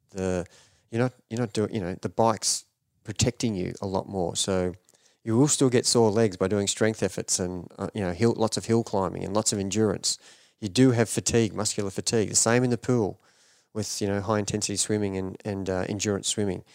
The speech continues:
But, you know, at the end of the day, you can recover from them better than you can from a run, from a runner's point of view.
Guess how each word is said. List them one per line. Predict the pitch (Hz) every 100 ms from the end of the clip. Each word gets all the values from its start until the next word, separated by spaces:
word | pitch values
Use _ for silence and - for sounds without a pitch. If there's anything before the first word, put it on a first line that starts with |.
| _ _ _ -
But, | 110 - -
you |
know, | 107
at | 101 104
the |
end | 127
of | 120
the | 98
day, | 110 117 92 95 - -
you | 135 110
can | 127 127
recover | 101 117 117
from | 113 104
them | 95 90
better | 107 110 98
than | 90
you | 92
can | - 98 90 87
from | - 90
a | 87
run, | 92 - - -
from | - 92
a |
runner's | 92 101 110 -
point | 90 82
of | 90
view. | 87